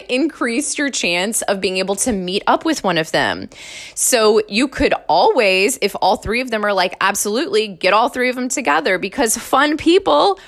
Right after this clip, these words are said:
are usually okay with getting together with other fun people. They're not gonna be like, "Oh God, I really wish it was just you and me," <laughs> you know? So make some plans with at least one of them and text them. I'm gonna text one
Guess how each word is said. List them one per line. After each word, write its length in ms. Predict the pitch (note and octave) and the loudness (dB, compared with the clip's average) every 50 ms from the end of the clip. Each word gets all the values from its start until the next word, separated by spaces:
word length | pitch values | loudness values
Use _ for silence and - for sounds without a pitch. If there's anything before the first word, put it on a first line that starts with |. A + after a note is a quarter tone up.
| - - - | -8 -2 0
are 100 | C#4+ D4+ | 0 2
usually 440 | D4 D4 D4+ C#4+ - D4 D4 C#4+ | 2 0 -2 -2 -4 -2 0 2
okay 360 | C#4 C#4+ C#4 - - B3 C4+ E4+ | 2 2 2 0 0 0 0 0
with 220 | F4 F4+ D#4+ C4 | -2 -4 -6 -6
getting 240 | C#4 B3+ C4 A#3+ D4 | -4 -4 -4 -4 -4
together 320 | - D#4 C#4 C#4 C4 D4 | -2 2 2 2 2 2
with 160 | D#4 E4 - | 0 0 0
other 220 | - - - G4+ G4 | 0 2 2 2 2
fun 260 | F#4+ - B3 A3+ G#3+ | 2 0 -2 -2 -2
people. 520 | A#3+ A#3 F3+ E3 - D#3 C#3 A2+ E2+ - - - - - - | -2 -4 -4 0 0 2 2 2 0 -2 -6 -14 -20 -6 0
They're 140 | - C4+ C4+ | 2 2 4
not 240 | C4+ C4 C#4 E4 C4 | 4 4 2 0 0
gonna 140 | C4+ A#3+ A#3+ | -2 -4 -2
be 120 | A#3+ A#3 | 0 0
like, 200 | G#3 F#3+ F#3 - | 0 0 0 0
"Oh 160 | - G3 G3 G3 | 2 2 2 2
God, 260 | F#3+ G3 F3+ F3 E3 | 2 2 2 4 4
I 80 | E3 | 2
really 420 | F3 F#3 G3+ B3 B3 B3 A#3+ A3+ G#3+ | 2 2 4 4 4 6 4 4 4
wish 240 | G3 G3+ G#3 - - | 2 0 0 0 0
it 80 | D#3+ | 0
was 140 | D#3+ F#3 F3+ | 0 0 0
just 240 | - F#3 F3 - - | -2 -2 -4 -4 -4
you 200 | F3+ E3+ E3+ E3 | -2 -2 -2 -2
and 120 | D#3 D#3 | -2 -2
me," 380 | D#3 D3 C#3 C3+ - - - - - - A4 - | -2 -2 -2 0 0 0 0 2 2 2 2 2
<laughs> 240 | - - - A4+ G#4+ | 0 -2 -8 -6 -2
you 120 | C4+ A#3 | 0 2
know? 380 | G#3 F#3+ F#3+ F#3 F#3+ D4+ A4+ A#4 - _ _ - - - - - - - - - | 2 2 2 2 2 2 0 -2 -4 _ _ -18 -16 -14 -14 -14 -14 -16 -16 -10
So 520 | - - - - C4 C4 B3 B3+ B3+ B3+ - - _ _ _ - - | -8 -4 0 2 4 6 6 6 4 2 -4 -12 _ _ _ -10 -4
make 300 | A3 G#3 A3 A#3 A#3+ E4+ | -2 0 2 2 2 0
some 480 | - - - D#4+ D4 D4 D4+ F4 G4 G4+ - _ - - _ _ _ _ _ _ _ _ _ - - | -2 -2 0 2 2 2 0 -2 -4 -6 -8 _ -20 -20 _ _ _ _ _ _ _ _ _ -16 -4
plans 520 | - - C#4 B3 A3 G3 F#3+ G3 A#3+ - | 0 2 4 4 4 4 2 2 0 0
with 280 | G3+ F#3+ F#3+ G3+ - - - | 0 0 0 0 -2 -4 0
at 160 | - G3+ - | 0 0 2
least 440 | G3+ G3 G3 G#3 A3 E4 E4 - - | 0 -2 -2 0 0 0 0 0 -2
one 220 | C4 A3 G3+ F3 E3 | -2 -2 0 0 0
of 200 | D#3+ D#3 - - | -2 -2 -2 -2
them 480 | D#3+ D#3 C#3 C#3 C#3 F3 A#3 D4 D#4+ - - - - - - - _ | -2 0 0 0 -2 -4 -4 -6 -6 -10 -14 -20 -20 -20 -20 -8 _
and 420 | - G3 F#3 F3+ F3+ F3+ F#3 G3+ - | 0 2 2 4 4 2 0 0 -2
text 340 | - D4 B4 - - - | -2 -2 -2 0 -2 -2
them. 200 | - E3 C3+ A#2+ - | 0 0 0 0 0
I'm 200 | - F#3+ A3+ D4+ | 0 0 2 2
gonna 180 | F4+ G4+ G4+ | 2 2 0
text 400 | F4 - C4+ C4 - - - - | 0 -2 -4 -4 -4 -4 -4 -4
one 420 | A#3+ A3+ G3 G3 F#3+ F#3+ G3 F#3 | -2 -2 0 -2 -2 -2 -4 -8